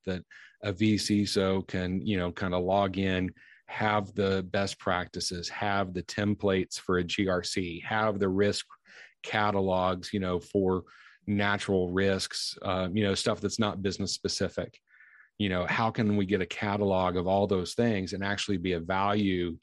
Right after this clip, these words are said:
to a, a V C so's practice? And so that's probably the future goal of the V C so network, is having this area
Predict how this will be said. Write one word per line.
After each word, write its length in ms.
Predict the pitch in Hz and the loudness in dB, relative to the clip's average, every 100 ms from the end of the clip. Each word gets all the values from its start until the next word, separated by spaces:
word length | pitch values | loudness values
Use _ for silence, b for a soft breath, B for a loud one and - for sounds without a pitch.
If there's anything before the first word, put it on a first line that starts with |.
| - | -2
to 220 | 98 92 | 0 0
a, 260 | 87 87 - | 0 -4 -4
a 140 | 92 87 | -6 -4
V 180 | 95 | -2
C 220 | 92 98 90 | -2 -2 -4
so's 260 | 87 87 | -6 -10
practice? 720 | - 101 90 - - - - _ B B B B B B | -4 -2 -2 -4 -10 -12 -16 _ B B B B B B
And 240 | 101 95 | -2 0
so 320 | - 98 95 | 0 2 2
that's 280 | 95 107 104 | 2 0 -2
probably 500 | - 110 101 98 98 | 0 0 2 0 0
the 100 | 90 | -2
future 460 | - 110 107 110 90 | -2 0 0 0 0
goal 440 | 95 92 90 92 | 0 2 2 0
of 120 | 90 | -2
the 80 | 87 | -2
V 120 | 87 | -4
C 200 | 87 95 | -2 -2
so 180 | 87 92 | -2 -2
network, 500 | 90 90 95 90 - | -2 -2 0 0 0
is 120 | 85 | -6
having 320 | - 98 92 87 | -4 -2 -2 -2
this 160 | - | -2
area 480 | 98 92 90 87 | 0 2 2 0